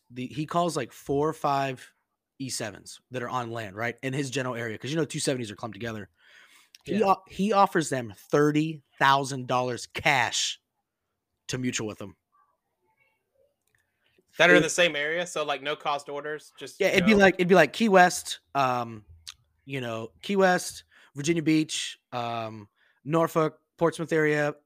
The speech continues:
Speaker 1: Alameda, Seattle, one of those areas where it's just, you know, instead of driving to work and going to this place, you drive to work and hop on the ship,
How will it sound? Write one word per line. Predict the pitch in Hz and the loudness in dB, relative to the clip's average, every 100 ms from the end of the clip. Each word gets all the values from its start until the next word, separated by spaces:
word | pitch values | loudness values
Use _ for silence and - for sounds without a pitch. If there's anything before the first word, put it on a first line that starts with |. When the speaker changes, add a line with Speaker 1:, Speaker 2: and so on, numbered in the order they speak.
| _ | _
Speaker 1:
Alameda, | 151 151 147 147 143 | -2 -2 0 -2 -2
Seattle, | 139 - 147 147 143 | -2 -2 -2 -2 -4
one | 151 | -4
of | 147 | -4
those | 139 127 | -6 -6
areas | 120 107 101 | -10 -12 -12
where | 127 127 | -8 -6
it's | 120 | -6
just, | 147 - - _ _ _ _ _ | -8 -8 -12 _ _ _ _ _
you | 123 123 | -10 -8
know, | 113 | -8
instead | 110 123 - 151 | -10 -6 0 2
of | 139 | 2
driving | 123 143 151 | 0 0 0
to | 151 | 2
work | 170 165 | 0 0
and | 156 | 0
going | 170 175 | 0 2
to | |
this | 175 226 | 0 0
place, | 180 175 | -2 -2
you | 143 | -4
drive | 131 131 | -6 -4
to | 139 | -4
work | 143 135 | -6 -6
and | |
hop | 131 139 | -4 -4
on | 139 | -4
the | 123 | -6
ship, | - 101 | -8 -10